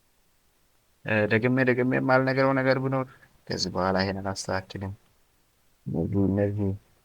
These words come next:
እ፣ ሴንተር ነው መሆን ያለባቸው ብዬ አይደለም። ፖስት ሌፍት እና ፋይድ፣ እ፣ ምንድን ነው መሆን ያለበት ብያለሁ። ይሄ እንደዚህ ነው መሆን ያለበት። ከዛ ደግሞ ተማሪው ይሄን እነዚህን ስህተቶች ማስወገድ አለበት። እነዚህን ስህተቶች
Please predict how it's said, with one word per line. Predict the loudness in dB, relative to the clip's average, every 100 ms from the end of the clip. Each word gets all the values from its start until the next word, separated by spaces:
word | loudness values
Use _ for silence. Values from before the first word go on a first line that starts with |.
| _ _ _ _ _ _ _ _ _ -4
እ፣ | 2 4 4 2 0 -10 _ _ _ -10 -8 -6
ሴንተር | -4 0 0 0 -2 -2
ነው | -4 -2
መሆን | 0 0 0
ያለባቸው | 0 -2 -2 -2 -2 -6
ብዬ | -6 -6
አይደለም። | -4 -4 -6 -6 -8 -10 -18 _ _ 0
ፖስት | 2 2 2
ሌፍት | -2 -2
እና | -4 -4
ፋይድ፣ | 2 2 2 -6
እ፣ | -6 -4 -4 -6
ምንድን | -6 -6 -8
ነው | -8
መሆን | -8
ያለበት | -8 -8 -10 -12 -8
ብያለሁ። | -6 -4 -6 -8 -12 _ _ _ _ _ _ _ _ -4
ይሄ | -2
እንደዚህ | -2 -4 -6 -4
ነው | -2
መሆን | -2 -2
ያለበት። | -2 -4 -4 -6 -8
ከዛ | -4 0 2
ደግሞ | 0 0 -2
ተማሪው | -2 0 0 -2
ይሄን | -2
እነዚህን | -2 -4 -4 -6
ስህተቶች | -6 -8 -10 -14 -18 _ _ _ -4
ማስወገድ | -2 -2 -4 -4
አለበት። | -4 -4 -8 -10 -10
እነዚህን | -6 -4 -4 -8
ስህተቶች | -10 -10 -10 -10